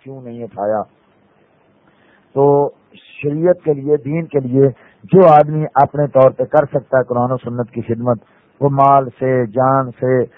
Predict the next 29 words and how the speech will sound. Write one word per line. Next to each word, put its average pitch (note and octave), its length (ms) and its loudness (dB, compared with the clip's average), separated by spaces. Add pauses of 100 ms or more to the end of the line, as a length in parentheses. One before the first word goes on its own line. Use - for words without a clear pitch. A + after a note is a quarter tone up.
(240)
رزق C#3+ 440 2
سے، C3+ 200 2
وقت C3 520 0
سے، C3 180 0 (380)
باتوں C3+ 380 2
سے C#3+ 180 -6
ضرور F#3+ 300 2
کرنی D#3+ 320 -6
چاہیے۔ D3+ 320 -2 (200)
میں C3+ 160 -2
نے C#3+ 80 -8
جیسے C3 260 -4
پہلے C#3+ 260 -2
عرض C#3+ 120 -4
کیا، C3+ 260 -4 (440)
آ، B2 220 2
کہ C3 120 -2
اللہ C3+ 160 0
جل C3+ 160 -2
مجدہ C3 200 -2
الکریم B2 280 -6
نے B2+ 80 -6
ارشاد B2+ 380 0
فرمایا، A#2 320 -2 (380)
"ان C#3 220 -8
الانسان B2 640 -6
لفی A#2 360 -6
خسر - 300 -8 (260)
والعصر A#2 500 -6